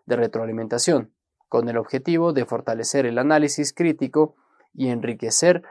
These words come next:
las propuestas presentadas. Esta retroalimentación se realiza en tres niveles. Retroalimentación del docente, centrada en la solidez metodológica del análisis,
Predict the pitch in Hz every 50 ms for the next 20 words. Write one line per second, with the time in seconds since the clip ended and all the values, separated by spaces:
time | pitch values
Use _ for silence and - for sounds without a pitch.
0 | - _ _ - 117 113 - 117 113 - - 123 120 117 - 123 120 - - 117
1 | 117 - 117 120 - 160 156 123 - - - - - _ _ _ _ _ _ _
2 | _ _ _ _ _ _ _ _ _ _ _ _ _ - 151 156 151 - 170 151
3 | 139 123 117 - 117 117 113 113 117 117 120 131 123 - - 156 156 156 - -
4 | 147 139 160 165 143 123 123 120 139 139 139 - - 120 113 107 - - 117 110
5 | 113 117 123 139 156 147 117 107 - - - - _ _ _ - 135 131 127 131
6 | 127 123 123 120 120 117 - 127 120 - - 147 151 147 147 135 120 123 117 -
7 | 165 143 123 110 - 131 120 - _ _ _ _ _ _ _ _ _ _ _ -
8 | - - 123 123 127 - 151 156 147 147 151 156 143 - - 127 120 143 135 -
9 | 123 110 117 117 131 147 147 131 123 120 113 - 120 123 135 156 156 147 - 143
10 | 139 - 139 131 120 117 117 120 135 151 151 120 110 - - 117 117 - -